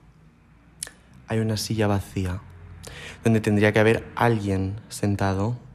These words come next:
pero no está. Todo el mundo sabe quién es. Es Natalia Pelusa.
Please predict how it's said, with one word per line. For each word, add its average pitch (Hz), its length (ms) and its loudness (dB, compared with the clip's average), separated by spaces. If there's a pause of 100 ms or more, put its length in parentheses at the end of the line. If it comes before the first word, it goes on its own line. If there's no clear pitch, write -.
(880)
pero 101 180 2
no 95 100 0
está. 92 340 -6 (880)
Todo 107 140 2
el 101 60 2
mundo 101 220 -2
sabe 95 260 -6
quién 95 240 -6
es. - 400 -6 (1800)
Es 101 140 0
Natalia 95 360 -2
Pelusa. 101 480 -6